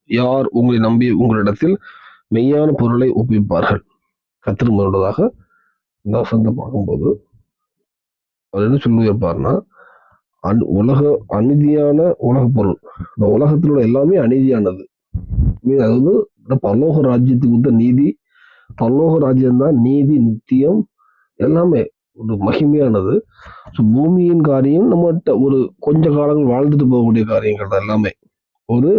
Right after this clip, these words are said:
டெம்பரரியான ஒரு காலம்தான். அது அநீதி, அதுல அநீதி எல்லாமே இருக்கு. அசுத்தமா வாழ்வங்க இருக்காங்க, நீதியா வாழ்வங்க இருக்காங்க, பசு-, பாவம் எல்லாமே இருக்கு.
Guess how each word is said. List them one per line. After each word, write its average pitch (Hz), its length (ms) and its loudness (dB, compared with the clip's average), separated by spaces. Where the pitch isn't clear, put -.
டெம்பரரியான 143 540 0
ஒரு 120 140 0
காலம்தான். 104 440 -2
அது 117 180 0
அநீதி, 139 400 2
அதுல 135 300 0
அநீதி 151 380 2
எல்லாமே 151 320 2
இருக்கு. 113 260 0
அசுத்தமா 135 380 -2
வாழ்வங்க 135 280 0
இருக்காங்க, 143 360 0
நீதியா 123 340 2
வாழ்வங்க 131 240 0
இருக்காங்க, 135 300 2
பசு-, 107 300 -8
பாவம் 113 420 0
எல்லாமே 151 280 2
இருக்கு. 113 280 -2